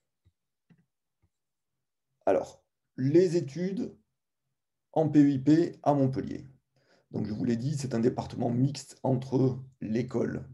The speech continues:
Polytech et la faculté des sciences. Mais votre inscription et votre gestion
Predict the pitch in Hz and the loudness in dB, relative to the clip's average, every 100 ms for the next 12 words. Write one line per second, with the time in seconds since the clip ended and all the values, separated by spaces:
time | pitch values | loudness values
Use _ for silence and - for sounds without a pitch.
0 | - - 107 - 107 117 - - _ - | -10 -6 -6 -4 -6 -6 -10 -20 _ 0
1 | 135 113 - - - - - - 139 - | 2 2 -2 -8 -8 -10 -8 -8 -8 -8
2 | - - _ _ - - - _ - 131 | -14 -20 _ _ -20 -20 -20 _ 4 6
3 | 139 143 147 147 147 160 151 135 127 117 | 6 2 0 0 -2 0 0 0 0 0
4 | 135 - 151 165 185 | 0 0 0 0 -2